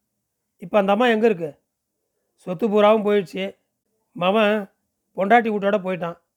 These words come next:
அதனால ஒவ்வொரு மாவு வீட்லயும் ஒரு மாசம்னு வீத சோறு சாப்பிட்டுக்கிட்டு இருக்கு. பாம்பு ஒரு கொத்திலேயே பூரா விஷத்தையும் கொட்டத்தானே செய்யும். அப்படிதான் கொட்டினா கமலா. வீத சோறு என்னால திங்க முடியாது.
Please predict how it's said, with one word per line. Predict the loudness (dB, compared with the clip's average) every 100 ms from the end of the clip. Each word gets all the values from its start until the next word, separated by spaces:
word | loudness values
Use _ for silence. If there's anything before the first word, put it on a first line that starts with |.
| _ _ _ -4
அதனால | 0 2 2 2 -2 _ _ _ _
ஒவ்வொரு | -4 0 2 2
மாவு | 2 2
வீட்லயும் | 0 -2 -4 -4 _ _ _ _ _ -6
ஒரு | -2 0
மாசம்னு | 0 0 -2 -4 -6 _ _ _ _
வீத | -4 0 0
சோறு | 0 -2
சாப்பிட்டுக்கிட்டு | 0 -2 -2 -6
இருக்கு. | -8 -10 -16 _ _ _ _ _ _ -4
பாம்பு | 0 2 2 0 -2 -4 _ _ _ _ -6
ஒரு | 2 2
கொத்திலேயே | 2 -2 0 2 0
பூரா | -2 0 2
விஷத்தையும் | 2 0 -6 -6 -6
கொட்டத்தானே | -6 -4 -4 -4
செய்யும். | -6 -6 -6 -8 _ _ _ _ _ -2
அப்படிதான் | -2 2 0 2
கொட்டினா | 0 -2 -2
கமலா. | -2 -2 -4 _ _ _ _ _ _ _ _ _ _ _ -4
வீத | 2 2
சோறு | 2 2 2
என்னால | 2 0
திங்க | 0 -4
முடியாது. | -4 -2 -4